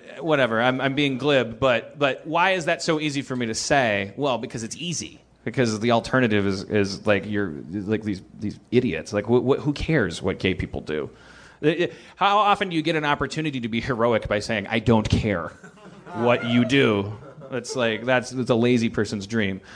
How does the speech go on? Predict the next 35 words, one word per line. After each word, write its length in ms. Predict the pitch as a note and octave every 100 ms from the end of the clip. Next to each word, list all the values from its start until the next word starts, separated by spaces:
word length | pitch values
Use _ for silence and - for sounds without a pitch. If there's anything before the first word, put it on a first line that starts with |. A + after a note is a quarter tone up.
| -
So 140 | E3
I'm 220 | E3+ D#3+
calling 320 | - F#3+ F#3+
myself 360 | F3+ D3+ D#3+ C#3+
out 240 | B2 C3+ C3
on 180 | A#2 G#2+
that, 240 | G2 F#2+
is 100 | G2+
my 140 | A2+
point. 480 | G2 - G#2 C2+ - - - -
I'm 160 | B2 B2+
being 260 | B2+ C3+
like 220 | A#2+ A#2 G#2+
a, 80 |
a, 360 | G#2 G2+ G2+ F#2+ - -
just 200 | - A#2
a, 280 | A2+ G2+ A2
a 60 | G#2
fat 280 | A#2+ A2
Southern 440 | - A2+ G#2+ G#2+ G2+
lady 340 | F2+ F#2+ F#2+
on 220 | F2+ G2
the 100 | F#2+ F#2
front 340 | - A#2+ G#2
lawn 260 | G2+ G#2 G2
of 100 | F#2
a 40 | -
suspected 480 | G2+ - G2 F#2
murderer 440 | F2 G2+ F2+ F2 F2
yelling 420 | F#2+ F#2+ F#2 F2
"baby 300 | G2 F#2+ F#2+
killer" 440 | - E2+ D#2 E2 - - - -
when 200 | G#2+ G#2+
I 120 | F#2 F2+
say, 520 | - G2+ F#2+ F2+